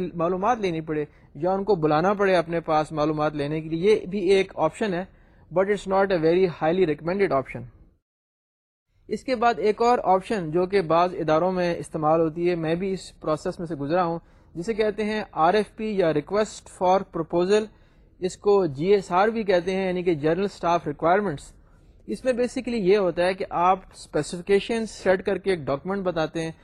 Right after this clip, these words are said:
اپنا ایک سوال نامہ بناتے ہیں، ایک ٹیبل بنا کے دیتے ہیں۔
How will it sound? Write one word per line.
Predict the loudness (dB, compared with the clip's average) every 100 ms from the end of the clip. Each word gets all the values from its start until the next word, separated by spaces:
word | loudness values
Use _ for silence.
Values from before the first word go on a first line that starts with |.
| -20 -10
اپنا | -8 -4 -2
ایک | -4
سوال | -4 0 2 2
نامہ | 0 0
بناتے | 0 -2 -4 -4
ہیں، | -6
ایک | -6 _
ٹیبل | -2 0 0
بنا | 0 -2
کے | -2
دیتے | -2 -2 -2
ہیں۔ | -6